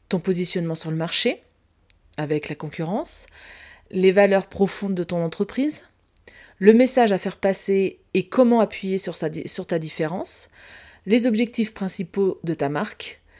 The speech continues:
les informations à transmettre auprès de tes clients cibles et le plan de communication à adopter.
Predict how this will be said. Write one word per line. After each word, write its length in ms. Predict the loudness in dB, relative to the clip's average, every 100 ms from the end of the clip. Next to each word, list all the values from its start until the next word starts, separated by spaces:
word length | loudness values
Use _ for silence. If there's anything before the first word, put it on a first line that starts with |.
| -20 -20 -6
les 260 | -2 2 2
informations 580 | 2 0 0 -2 -2
à 80 | -4
transmettre 580 | -4 -8 -6 -4 -4 -6 0
auprès 420 | 0 2 0 0
de 120 | -2
tes 180 | -6 -8
clients 320 | -6 -6 -6
cibles 400 | -4 -4 -4 -4 -8 _ _ _ _ _ 4
et 180 | 6 8
le 180 | 6 4
plan 320 | 6 4 4
de 120 | 2
communication 600 | 0 -2 0 -2 -2 -2
à 60 | 0
adopter. 500 | -2 -4 -8 -14